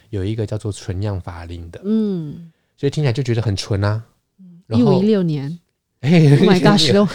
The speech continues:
Speaker 2: 连我都背起来了。
Speaker 1: 对，一五一六年的存量法令，它其实，它其实当时出来的时候是为了要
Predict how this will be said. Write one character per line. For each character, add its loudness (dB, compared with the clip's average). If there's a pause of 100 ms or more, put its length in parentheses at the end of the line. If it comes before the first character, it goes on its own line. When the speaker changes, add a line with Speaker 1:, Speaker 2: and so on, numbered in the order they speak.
Speaker 2:
连 4
我 4
都 0
背 2
起 -2
来 -8 (240)
了。 -4
Speaker 1:
对， -10 (460)
一 -4
五 0
一 0
六 4
年 2
的 2
存 -4
量 0
法 -4
令， -2
它 -4
其 -8
实， -6 (1000)
它 -10
其 -4
实 -2
当 -4
时 -4
出 -6
来 -2
的 -6
时 -8
候 -4
是 -6
为 -2
了 -2
要 -2